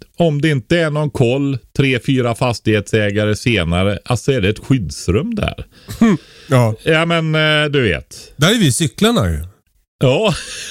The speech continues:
Speaker 1: <laughs>
Speaker 2: Vad ska vi ha dem?
Speaker 1: Ja, precis. Precis.
Speaker 2: Inte har de ute, blir de ju snodda.
Speaker 1: Ja. Nej, men, eh, jag pratar med någon här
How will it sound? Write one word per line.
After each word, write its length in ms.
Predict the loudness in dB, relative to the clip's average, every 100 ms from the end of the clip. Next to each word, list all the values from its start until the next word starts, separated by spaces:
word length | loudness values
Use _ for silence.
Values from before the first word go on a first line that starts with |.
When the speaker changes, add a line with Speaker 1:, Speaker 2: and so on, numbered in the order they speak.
| -14 -16 -20
Speaker 1:
<laughs> 640 | -2 0 0 0 -2 0
Speaker 2:
Vad 120 | -2
ska 100 | 0
vi 40 | 2
ha 60 | 2
dem? 260 | 2 0 -4 -6 0
Speaker 1:
Ja, 260 | 2 2 0
precis. 680 | 0 0 0 -2 0 -2 -2 _ _ -10
Precis. 220 | -2 -2 2
Speaker 2:
Inte 120 | 2
har 40 | 2
de 60 |
ute, 340 | 2 0 0 0
blir 100 | 4
de 60 |
ju 60 | 2
snodda. 440 | 2 2 2 0 -2 -10 -14 -2
Speaker 1:
Ja. 320 | 0 0 -6 _ _ _
Nej, 300 | 0 0 0
men, 380 | 0 0 2 0
eh, 500 | 2 2 2 0 -2 -8 _ _ _ _ _ _ _ _ _
jag 220 | 2 4
pratar 460 | 2 2 0 -2 -2
med 140 | 0
någon 300 | 0 0 2
här 360 | 2 4 2